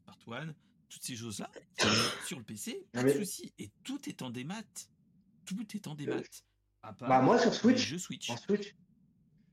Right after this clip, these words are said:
Speaker 2: en, en Switch, moi, je suis, euh... je suis sur du démat en Switch, par exemple, mais pas que. C'est-à-dire que j'achète de la cartouche, euh, mais par contre,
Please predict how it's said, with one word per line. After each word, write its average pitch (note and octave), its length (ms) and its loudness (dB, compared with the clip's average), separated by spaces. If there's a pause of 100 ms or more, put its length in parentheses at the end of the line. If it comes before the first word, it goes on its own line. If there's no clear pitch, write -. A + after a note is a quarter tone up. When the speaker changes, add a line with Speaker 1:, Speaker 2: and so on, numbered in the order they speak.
Speaker 2:
en, B2 80 2
en B2 140 4
Switch, - 400 2
moi, C#3+ 140 6
je B2+ 180 0
suis, D3 560 0
euh... G#2+ 640 4
je G2+ 140 -12
suis F3 200 -6
sur C3+ 160 -2
du A2+ 120 -2
démat B2+ 340 4
en F3+ 60 4
Switch, - 440 -2
par A#2 140 2
exemple, D3 320 2
mais A2 100 4
pas G3 140 4
que. E3 320 4 (480)
C'est-à-dire C#3 300 6
que C3+ 100 8
j'achète B2 420 6
de B2 80 6
la A2 100 6
cartouche, - 600 0 (320)
euh, A2+ 300 4
mais A2 160 2
par - 200 -2
contre, G#3+ 320 4